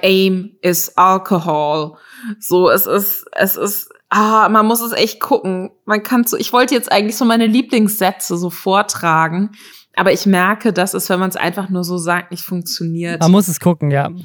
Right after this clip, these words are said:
Speaker 1: Bis auf eine Sache, und die ist einfach wirklich, wirklich gut.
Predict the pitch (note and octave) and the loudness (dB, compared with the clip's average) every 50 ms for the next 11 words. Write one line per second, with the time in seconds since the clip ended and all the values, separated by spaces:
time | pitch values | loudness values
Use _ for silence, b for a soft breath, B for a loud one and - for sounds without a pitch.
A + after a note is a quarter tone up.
0 | - _ _ - A3+ C4+ C4 C4+ - - - G#3 G#3 G#3 G#3 - F3 F#3+ G3+ G#3 | -18 _ _ 2 2 2 2 2 -2 0 2 2 2 0 0 0 0 2 2 2
1 | G#3+ G#3+ F#3 F#3 F3 F#3+ - - F#3 E3+ E3+ F3 F#3 G#3 A3+ - _ _ _ _ | 0 0 0 0 0 -2 -2 -2 -4 -2 -2 -2 -2 -4 -8 -12 _ _ _ _
2 | - - F3+ F#3 F3+ G#3+ G#3 - F#3+ - - - - F3+ F#3 - - G3 F#3+ F#3+ | -6 -2 -2 0 0 0 -2 -2 -2 -4 -4 -4 -2 -2 -4 -2 -2 -2 -2 -2
3 | - - b b b b b b _ - D#3 D#3 D#3+ F#3+ G#3+ A3+ A3 - - A#3 | -4 -10 b b b b b b _ -10 -8 -4 2 4 4 4 4 2 -4 -6
4 | G#3+ - - - F#3+ F#3+ F#3+ - F#3 F#3+ - - - - - A3 A3 G#3+ G#3+ B3+ | -6 -6 -6 -4 -4 -4 -4 -4 -6 -6 -6 -8 -16 -14 -10 -10 -8 -4 -2 -2
5 | C4 B3+ - - - - _ | -2 -2 -4 -10 -10 -12 _